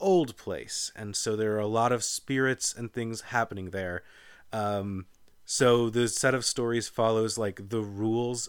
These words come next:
of what goes on at the campground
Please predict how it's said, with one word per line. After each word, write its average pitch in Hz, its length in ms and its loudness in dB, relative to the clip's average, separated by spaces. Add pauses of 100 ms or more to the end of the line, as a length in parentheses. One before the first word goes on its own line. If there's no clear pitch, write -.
of 107 480 -2 (480)
what 107 540 0 (500)
goes 117 400 2
on 113 220 -2
at 139 100 -8
the 160 80 -6
campground 175 800 -2